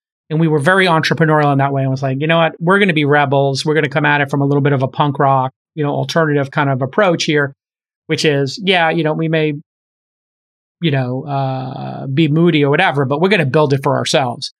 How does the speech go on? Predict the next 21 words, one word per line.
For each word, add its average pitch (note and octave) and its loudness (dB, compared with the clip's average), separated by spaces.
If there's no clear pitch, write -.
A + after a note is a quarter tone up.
And F#3+ 2
then A3 4
millennials E4 2
came E3+ 2
along D#3+ 4
and D#3+ 0
it F3+ -6
kinda, G4 0
like, G#3 0
bifurcated E3 0
'cause D#3+ -2
I D#3+ 4
meet G3+ 2
a A#3+ 4
lot G3 -2
of A#3+ 0
millennials A3+ 2
who F#3 2
are D#3 4
like D3+ 2
you, D3 0